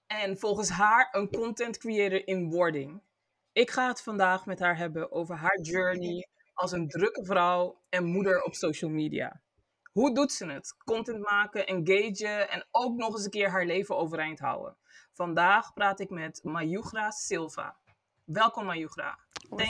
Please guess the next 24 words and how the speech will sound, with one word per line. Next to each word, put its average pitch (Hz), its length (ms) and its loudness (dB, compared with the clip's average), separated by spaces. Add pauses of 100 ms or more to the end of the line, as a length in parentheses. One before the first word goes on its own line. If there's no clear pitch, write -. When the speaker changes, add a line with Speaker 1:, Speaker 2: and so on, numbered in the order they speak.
(100)
Speaker 1:
Thank - 80 -4
you 262 380 2
for 269 100 0
Speaker 2:
up? - 60 2
Speaker 1:
doing 175 220 -2
this. 160 180 -6
En 175 140 -8
ik 160 80 -6
hoop 185 240 2
dat 269 100 -2
ik 220 60 -8
je 240 80 -4
naam 190 180 -4
goed 190 140 -8
heb 175 100 -12
uitgesproken, 180 580 -10
by 196 100 -6
the 202 60 -8
way. 202 120 -8
Speaker 2:
Mayu 180 280 0 (420)
is - 120 -8
met 165 120 -4
een 175 240 2
G 170 260 4